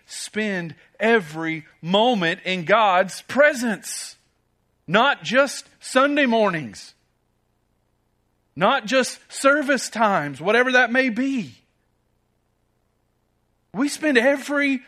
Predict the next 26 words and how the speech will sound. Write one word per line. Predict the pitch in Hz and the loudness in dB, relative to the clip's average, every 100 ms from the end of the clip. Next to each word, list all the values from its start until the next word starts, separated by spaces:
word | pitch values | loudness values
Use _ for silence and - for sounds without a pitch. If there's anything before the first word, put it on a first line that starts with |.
| _ | _
moment | 190 240 311 294 202 139 - _ - | 0 2 2 0 -2 -4 -14 _ -8
in | 277 294 254 | -2 0 2
God's | 240 233 - | 2 0 -2
presence. | - 240 277 269 285 190 | -6 2 2 2 -4 -6
Do | - 208 | -10 -6
you, | 294 294 - - _ _ _ - | -2 -2 -2 -14 _ _ _ 0
do | 240 | 2
you | 330 | 2
really | 370 254 | 0 0
grasp | 202 240 285 302 - - | 2 4 6 2 -2 0
that? | 311 302 233 | 2 2 -4
Do | 247 | -2
you | 302 | -2
really | 339 302 - _ _ _ _ _ _ | 0 -2 -6 _ _ _ _ _ _
are, | - | 2
are, | 233 240 214 | 4 2 2
are | 233 | 2
you | 302 | 2
really | 349 349 | 0 2
aware | 254 220 190 214 277 330 339 320 | 2 2 2 2 4 6 6 4
of | 320 | 4
that | 302 302 320 | 2 2 -2
this | 320 330 | -6 0
morning? | 339 349 349 339 311 - _ _ _ _ _ _ _ _ - | 0 2 0 -2 -8 -14 _ _ _ _ _ _ _ _ -6
Just | 139 330 320 - | 0 2 0 -6
how | - 269 294 285 | -2 2 4 4